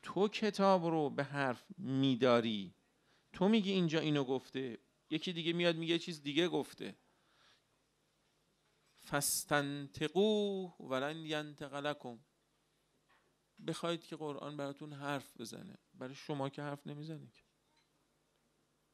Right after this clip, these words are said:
مشکل اینجاست. خب اون اسلامی که قرار بود معرفی بشه، اون اسلام معرفی شد،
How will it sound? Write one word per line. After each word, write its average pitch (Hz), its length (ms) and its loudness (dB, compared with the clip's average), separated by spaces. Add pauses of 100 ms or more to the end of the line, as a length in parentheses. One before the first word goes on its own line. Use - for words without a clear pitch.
(3000)
مشکل 170 540 4
اینجاست. 131 800 0 (420)
خب - 200 -4 (400)
اون 302 220 4 (100)
اسلامی 202 1000 10
که 185 140 0
قرار 175 320 6
بود 175 200 2
معرفی 165 640 0
بشه، 190 840 2 (300)
اون 240 220 2
اسلام 196 480 2
معرفی 165 640 2
شد، - 720 12